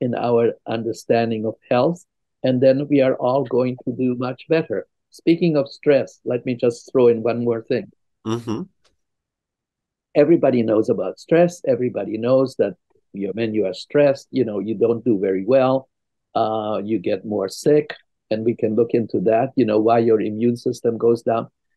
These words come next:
Speaker 1: But one of the very interesting new discoveries, and again,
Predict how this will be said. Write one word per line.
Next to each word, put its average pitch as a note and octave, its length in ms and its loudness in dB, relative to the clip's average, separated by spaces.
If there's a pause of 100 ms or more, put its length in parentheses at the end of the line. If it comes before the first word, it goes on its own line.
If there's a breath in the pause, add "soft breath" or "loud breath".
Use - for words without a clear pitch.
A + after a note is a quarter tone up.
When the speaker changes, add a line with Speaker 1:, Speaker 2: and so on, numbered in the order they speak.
(180)
Speaker 1:
But D#3 180 0 (140)
one G#3 220 2
of A3 140 0
the E3+ 80 0
very E3 420 2
interesting D#3 560 -2
new C3+ 160 0
discoveries, C3+ 920 0 (240)
and C3 160 -8
again, A#2+ 460 -4